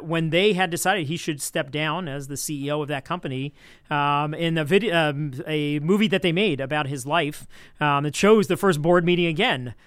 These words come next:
between the successor being there and, uh, Preston Tucker being at the table. And the successor is going through several of the things they're gonna have to change in this product, in the Tucker automobile that they had. And he's Xing off of it,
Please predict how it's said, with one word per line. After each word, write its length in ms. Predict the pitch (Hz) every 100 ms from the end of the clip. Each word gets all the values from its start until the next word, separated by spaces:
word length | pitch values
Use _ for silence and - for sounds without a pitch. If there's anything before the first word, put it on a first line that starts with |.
| -
between 480 | - 165 - 180 185
the 80 | 160
successor 540 | - 156 170 156 170
being 320 | 147 147 151 151
there 280 | 156 185
and, 360 | 156 135 135 - - - 151
uh, 80 |
Preston 340 | 143 180 - 160
Tucker 300 | 185 180 156
being 240 | 147 156
at 100 | 143
the 80 | 139
table. 440 | 135 120 127 160 - - - -
And 180 | 160
the 60 | 160
successor 460 | 175 - 202 - 202
is 100 | 160
going 240 | 185 196
through 140 | 196
several 380 | 175 180 165 190
of 60 | 196
the 80 | 202
things 240 | 240 262
they're 100 | 175
gonna 120 | 156
have 60 | 151
to 60 | 147
change 420 | - 160 180 165
in 160 | 160
this 160 | 165 151
product, 440 | 185 220 143 - - - - 156
in 120 | 156
the 60 |
Tucker 340 | - 180 185 170
automobile 500 | 185 185 147 139 131
that 100 | 123
they 100 | 127
had. 320 | 113 117 170 - - -
And 260 | - 175 185
he's 160 | 175 180
Xing 340 | 180 - 170
off 200 | 175 185
of 100 | 170
it, 180 | 175